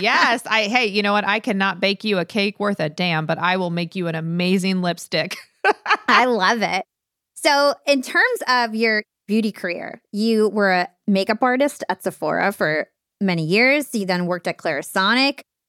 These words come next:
Speaker 2: L'Oreal, and you mentioned your grandmothers, three of them, who were great female mentors to you, but you also had another mentor that was not family. And it was an executive that you met at L'Oreal that you say changed your life.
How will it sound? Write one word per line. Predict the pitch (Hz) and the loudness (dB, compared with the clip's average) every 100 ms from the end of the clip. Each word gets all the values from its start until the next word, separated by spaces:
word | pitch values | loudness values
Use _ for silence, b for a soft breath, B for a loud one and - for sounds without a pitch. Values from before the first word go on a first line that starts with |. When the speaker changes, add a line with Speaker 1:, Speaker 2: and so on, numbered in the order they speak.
| _ 165 | _ -2
Speaker 2:
L'Oreal, | 180 180 175 170 190 247 339 - | 0 2 2 2 4 4 2 0
and | 214 202 196 196 190 - _ _ | 0 2 4 2 -2 -6 _ _
you | 202 202 | -4 0
mentioned | 208 254 - 220 190 | 0 0 0 0 2
your | 185 | 0
grandmothers, | 180 185 214 190 170 165 175 - - - | 0 0 2 0 0 -2 -2 -6 -16 -6
three | 202 247 190 | 0 2 2
of | 156 | 0
them, | 165 185 | -2 0
who | 202 | 0
were | 185 180 175 - | 2 0 -2 -6
great | - 208 220 | -2 -2 0
female | 214 190 175 | -2 0 2
mentors | 170 185 190 - | 0 0 -2 -2
to | 175 | -4
you, | 170 | -2
but | 185 | 0
you | 208 | 2
also | 277 381 | 2 0
had | 330 294 | 0 0
another | 254 247 240 | 0 0 0
mentor | 208 196 226 185 160 156 151 | 0 -2 -2 -2 0 0 -2
that | 190 185 180 | -2 -2 0
was | 175 175 - - _ - | 0 -2 -6 -14 _ 0
not | 214 254 - | 2 2 -2
family. | 180 147 170 - - - | -4 -4 -6 -8 -8 -2
And | 190 180 185 185 | 0 0 -2 -2
it | 208 | 0
was | 196 196 | 0 0
an | 190 | 0
executive | 180 233 277 208 | 0 0 0 -2
that | 196 | -2
you | 196 | 0
met | 185 196 202 190 | 2 4 2 0
at | 175 | -2
L'Oreal | 180 170 175 190 175 | -2 -2 2 2 0
that | 160 | -2
you | 190 254 | -2 -2
say | 190 175 | 0 -4
changed | - - 180 180 - | -6 -4 -2 -2 -2
your | 185 | 0
life. | 165 151 110 - - - | 2 0 -2 -10 -18 -20